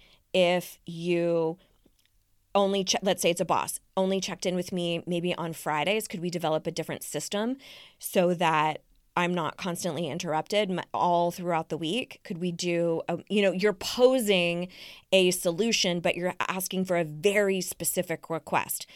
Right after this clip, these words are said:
So you're saying, "Instead of contacting me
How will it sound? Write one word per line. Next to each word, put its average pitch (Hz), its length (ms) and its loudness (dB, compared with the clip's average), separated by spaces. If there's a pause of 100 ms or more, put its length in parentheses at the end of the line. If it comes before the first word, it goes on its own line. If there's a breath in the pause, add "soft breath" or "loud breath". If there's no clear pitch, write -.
(260 loud breath)
So - 140 -6
you're 185 120 0
saying, 170 320 -2
"Instead 196 480 2
of 190 220 0
contacting 185 500 -4
me 180 160 -4